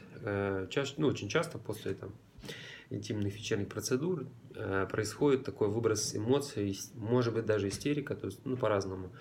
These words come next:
Потому что девушка, женщина чувствует, что она может расслабиться, она может довериться этому человеку, раз уж она ему доверилась в интимных вещах,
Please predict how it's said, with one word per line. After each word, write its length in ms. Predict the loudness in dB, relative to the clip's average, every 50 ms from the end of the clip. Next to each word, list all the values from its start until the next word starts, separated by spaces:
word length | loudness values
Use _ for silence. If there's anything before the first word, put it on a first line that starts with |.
| -14 -14 -14 -14 -16 -8 -2
Потому 200 | -2 -2 -2 -2
что 520 | -2 0 2 4 4 4 2 2 -2 -4
девушка, 500 | -4 0 4 4 4 4 4 0 -2 0
женщина 360 | 2 2 2 2 0 -2 -4
чувствует, 340 | -4 -4 -6 -6 -4 -6 -6
что 140 | -2 -2 0
она 120 | 0 2 2
может 240 | 0 0 0 -2
расслабиться, 640 | -4 -6 -2 0 2 2 2 0 -2 -6 -6 -8 -8 -10 -12 -16 -16 -18 -10 -2
она 220 | 0 0 2 4 4
может 180 | 2 2 4
довериться 400 | 4 2 4 2 0 -2 -4 -6
этому 220 | -8 -4 -2 -2 -2
человеку, 420 | 0 2 4 4 4 4 2 -4
раз 120 | -8 -10 -10
уж 160 | -10 -6 -2
она 140 | 0 2 2
ему 140 | 2 2 2
доверилась 580 | 2 4 4 4 4 2 0 -2 -6 -12 -10 -6
в 40 | -4
интимных 420 | -4 -2 0 0 2 2 0 -2
вещах, 240 | -4 -6 -6 -6 -6